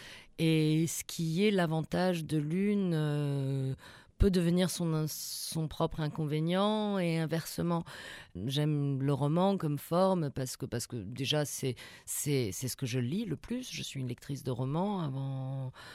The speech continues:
avant toute chose. Et le roman permet ça, permet de prendre le temps, permet de, de rentrer dans, dans, dans des subtilités, dans la, dans la psychologie des personnages, dans, dans des subtilités de description, de,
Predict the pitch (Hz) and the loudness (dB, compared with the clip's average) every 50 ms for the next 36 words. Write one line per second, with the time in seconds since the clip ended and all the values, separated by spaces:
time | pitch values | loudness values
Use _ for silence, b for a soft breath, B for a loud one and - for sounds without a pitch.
0 | B B B B - 151 143 147 147 - - 147 - - - 226 240 254 254 214 | B B B B -4 -2 -2 -2 -2 -4 -6 -8 -8 -4 2 4 4 4 4 2
1 | 180 180 B B B B B B 175 170 175 180 139 160 151 139 139 139 156 165 | 0 -4 B B B B B B 6 8 8 8 6 6 6 6 6 6 4 4
2 | 160 - 151 135 135 139 135 127 - 120 120 - - 127 135 135 131 120 123 - | 4 2 2 2 2 2 2 2 2 0 0 2 0 0 0 0 -2 -2 -2 -2
3 | - - 156 160 147 135 135 123 120 - - 113 110 117 127 131 127 - 135 120 | 0 2 4 4 4 4 2 2 2 0 0 0 0 0 0 -2 -4 -4 -4 -2
4 | 120 120 104 120 120 113 127 123 117 - B B B B B - 135 147 135 127 | -2 0 0 0 0 0 0 -2 -2 -2 B B B B B -4 0 0 0 2
5 | 135 135 - - - 127 117 120 127 131 131 135 127 113 113 113 110 104 101 107 | 0 -2 -2 -4 -2 0 2 2 4 2 2 2 2 2 2 2 0 0 0 0
6 | 95 80 69 85 107 107 117 107 110 - - - - - - 95 - - - - | 0 0 0 0 0 0 0 -2 -2 -4 -6 -8 -10 -8 -8 -8 -8 -6 -6 -2
7 | 107 113 107 101 101 104 101 73 80 76 73 80 85 85 62 67 - - - - | 0 0 0 0 -2 -4 -4 -4 -4 -4 -4 -4 -6 -6 -6 -8 -10 -10 -12 -8
8 | - 95 85 98 95 104 - 90 - 90 - - - 110 107 110 117 117 120 117 | -6 -4 -4 -4 -4 -4 -6 -6 -6 -6 -6 -6 -6 -4 -2 0 0 0 2 2
9 | 120 117 110 107 110 113 107 110 110 110 107 110 104 104 101 - - - - 104 | 2 0 0 -2 -4 -4 -2 -2 -2 -2 -2 -4 -4 -4 -6 -10 -10 -8 -6 -4
10 | 90 101 - - 107 87 110 95 110 - - - - 113 - - - - - 127 | -4 -4 -4 -4 -4 -4 -4 -4 -4 -6 -6 -6 -6 -6 -6 -4 -4 -2 0 0
11 | 123 123 123 123 120 120 120 110 104 98 | 0 0 0 0 0 -2 -2 -2 -4 -6